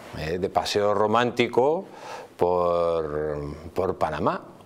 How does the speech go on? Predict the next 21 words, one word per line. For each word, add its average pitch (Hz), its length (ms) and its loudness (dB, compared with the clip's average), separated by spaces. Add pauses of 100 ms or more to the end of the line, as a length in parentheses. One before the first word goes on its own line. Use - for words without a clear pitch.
(760)
Este - 440 -4
que 123 100 2
decía 92 640 0
que 87 1300 0
estaba 92 300 0
tan 95 160 2
enamorado 90 400 0
que - 100 -8
su 95 80 -2
mujer, 135 420 0
¿se 214 60 -2
acuerdan 107 300 2
su 117 100 -2
mujer 107 260 2
cómo 110 200 0
hacía 110 160 2
el 107 100 2
ridículo 107 400 2
con 95 120 2
los 90 120 2
bailes? 117 380 0